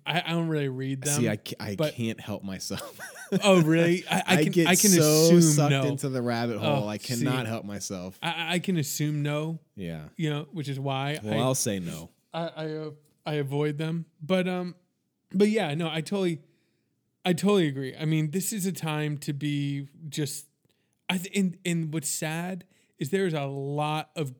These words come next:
Speaker 1: good writing out there to be read
Speaker 2: Yeah.
Speaker 1: right now by people who are not me and who
Speaker 2: Right.
Speaker 1: are not friends with me on Facebook. Like, there's a lot of good stuff. Like, I'm learning a lot and getting a lot of perspective of even things that I assumed,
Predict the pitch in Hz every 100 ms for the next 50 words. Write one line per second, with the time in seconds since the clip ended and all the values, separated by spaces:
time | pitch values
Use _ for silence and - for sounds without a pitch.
0 | _ 147 147 143 143 - _ 156 135 139
1 | 135 135 135 131 - 131 - 160 143 131
2 | 139 135 123 175 147 143 131 127 _ _
3 | _ 180 214 214 214 202 214 208 190 196
4 | 180 160 139 127 _ _ 165 175 175 165
5 | 180 - 190 180 156 147 160 143 139 143
6 | 127 - 165 - 165 147 143 202 196 180
7 | 156 165 165 170 160 143 156 - 175 151
8 | 156 151 160 151 143 156 165 165 156 143
9 | 143 _ _ _ - 143 143 139 135 -
10 | 147 147 143 135 131 143 151 151 143 -
11 | 170 - 156 147 139 - _ _ _ 170
12 | 170 214 220 202 185 175 147 160 147 147
13 | 139 - - 185 139 127 127